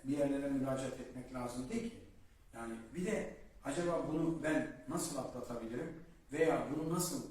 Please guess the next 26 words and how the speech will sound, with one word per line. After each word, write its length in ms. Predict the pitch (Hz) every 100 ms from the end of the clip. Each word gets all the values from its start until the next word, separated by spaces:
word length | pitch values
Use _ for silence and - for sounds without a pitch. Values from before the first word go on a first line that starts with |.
| - -
kendime 420 | - 120 120 123 113 113 - - -
faydalı 400 | 120 117 117 113
bir 60 |
şekilde 300 | - - 113 113 -
dönüştürebilirim 840 | 117 110 101 - 104 104 104 101 98 - -
demeniz 400 | 120 110 104 95
lazım 260 | 92 - - 98
diye. 120 | 92 - - - -
Mesela 360 | 131 156 151 151
örneğin 540 | 156 151 147 147 - - - -
ben 220 | 143 147 143
bu-, 100 | 143
en 160 | 143 143
basitinden 480 | 139 135 139 139 127
size 240 | - 127
bir 40 |
şey 160 | - 269
söyleyeyim. 500 | - 220 - - - - - - - - - - - - -
Adam 280 | 127 139 147
mesela 400 | - 143 139 135
şey 160 | - 143
yapıyor, 340 | 123 - 101 - - - - - -
e, 40 | 113
nedir 440 | 110 120 127 120
onun 140 | 113
ismi? 200 | 113 -